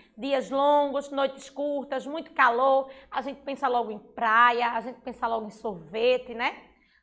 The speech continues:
Deu até calor, só de pensar. O outono. No geral, várias folhas das árvores caem e muitas flores se transformam em frutos, servindo de alimento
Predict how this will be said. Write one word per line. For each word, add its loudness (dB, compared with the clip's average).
Deu -2
até -4
calor, -2
só -4
de -12
pensar. -16
O -4
outono. 2
No -4
geral, 4
várias 4
folhas 2
das -6
árvores 4
caem 4
e 2
muitas -4
flores 6
se -8
transformam 0
em -8
frutos, -8
servindo 0
de -4
alimento -4